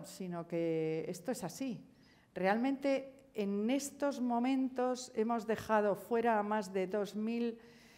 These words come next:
millones de personas. Y esta tecnología es inclusiva y, por lo tanto, va a dar respuesta a intercambio financiero, a pagos, a identificación.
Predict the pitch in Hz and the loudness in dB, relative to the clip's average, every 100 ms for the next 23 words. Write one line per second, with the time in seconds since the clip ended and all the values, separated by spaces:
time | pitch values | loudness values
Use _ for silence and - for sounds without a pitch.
0 | - - 220 220 247 262 254 220 202 180 | -20 -2 2 8 8 8 4 2 4 4
1 | - - 190 139 131 - - - 220 - | 2 2 2 2 -6 -10 -14 -4 -4 2
2 | 285 330 - 415 370 285 269 247 226 - | 2 2 0 2 2 2 4 4 2 0
3 | 320 330 370 381 - - - - - _ | 0 2 0 -4 -16 -20 -20 -20 -20 _
4 | 247 262 277 262 214 202 240 196 180 180 | 4 4 4 0 0 -2 2 2 2 2
5 | 180 180 254 262 277 269 202 262 277 254 | 2 4 2 4 2 6 10 10 10 6
6 | 214 196 - - 220 220 240 247 269 - | 4 0 -2 -2 0 0 2 2 0 -8
7 | - - - - 196 190 190 196 196 190 | -20 -20 -12 4 8 8 8 4 2 4
8 | 208 226 220 208 190 190 202 202 196 185 | 4 4 2 0 -2 0 2 4 4 6
9 | 196 202 208 - - 247 254 254 240 214 | 4 4 -2 -2 10 12 12 10 2 4
10 | 202 185 180 185 180 160 151 170 143 127 | 4 2 -2 -2 0 0 0 0 0 -2